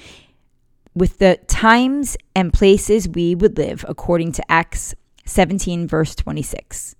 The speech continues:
So think of how foolish we are, that we feel that God's plans would be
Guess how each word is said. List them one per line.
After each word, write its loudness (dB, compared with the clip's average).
So 2
think -4
of -2
how 4
foolish 2
we -2
are, -4
that 4
we 2
feel 4
that 4
God's 8
plans -2
would 0
be 0